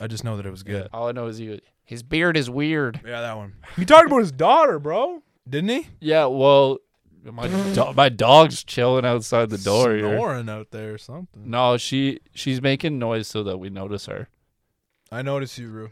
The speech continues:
Speaker 2: We're ge-, we're getting close to the end, so we'll show her some love in a minute, but we'll,
Speaker 1: Yeah.
Speaker 2: we'll take probably ten more minutes.
Speaker 1: Yeah, what were we talking about? M G K.
Speaker 2: Yeah.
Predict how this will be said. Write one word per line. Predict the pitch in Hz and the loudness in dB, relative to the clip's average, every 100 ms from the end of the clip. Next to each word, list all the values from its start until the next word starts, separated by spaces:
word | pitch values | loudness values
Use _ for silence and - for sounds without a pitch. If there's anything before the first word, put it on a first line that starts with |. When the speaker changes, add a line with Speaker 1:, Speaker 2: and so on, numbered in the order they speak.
| _ | _
Speaker 2:
We're | 160 | 0
ge-, | 202 | 2
we're | 190 175 | 6 8
getting | 214 240 190 | 10 8 6
close | 165 170 - | 2 2 0
to | |
the | 151 135 | -2 0
end, | 127 147 | 0 0
so | - 123 117 | -2 -2 -2
we'll | 123 | -4
show | 123 139 127 | -4 -2 -2
her | |
some | 120 113 | -4 -6
love | 110 104 | -4 -4
in | 110 | -6
a | |
minute, | 107 107 101 101 | -10 -10 -10 -8
but | 107 | -6
we'll, | 107 120 | -4 -4
Speaker 1:
Yeah. | 101 | -4
Speaker 2:
we'll | 123 | -8
take | 143 160 - | -4 -4 -2
probably | 131 107 | -4 -4
ten | 101 117 107 | -4 -8 -6
more | 101 | -8
minutes. | 101 98 101 - _ _ | -8 -8 -10 -12 _ _
Speaker 1:
Yeah, | 107 98 104 | -10 -10 -10
what | 127 | -10
were | 208 | -10
we | 180 | -10
talking | 135 131 | -12 -14
about? | 95 82 _ _ _ - | -18 -20 _ _ _ -8
M | 143 | -6
G | 147 | -4
K. | 127 98 - _ | -6 -10 -16 _
Speaker 2:
Yeah. | 113 117 98 | -2 -2 -2